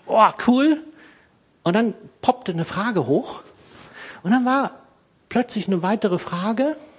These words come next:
die sie eintippen musste. Und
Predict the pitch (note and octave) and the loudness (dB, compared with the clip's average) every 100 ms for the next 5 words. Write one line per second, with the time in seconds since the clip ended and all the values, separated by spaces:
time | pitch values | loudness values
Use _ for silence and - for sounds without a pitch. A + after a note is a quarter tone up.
0 | _ - D#3+ D#3+ F#3+ A3+ A3+ G#3+ G3+ G3 | _ -6 -4 0 0 0 -2 0 0 0
1 | - G3 F#3+ - - - - - - - | 0 0 0 -6 -20 -20 -18 -14 -14 -14
2 | _ _ _ _ _ _ _ _ _ _ | _ _ _ _ _ _ _ _ _ _
3 | _ _ _ - D3+ | _ _ _ -8 -6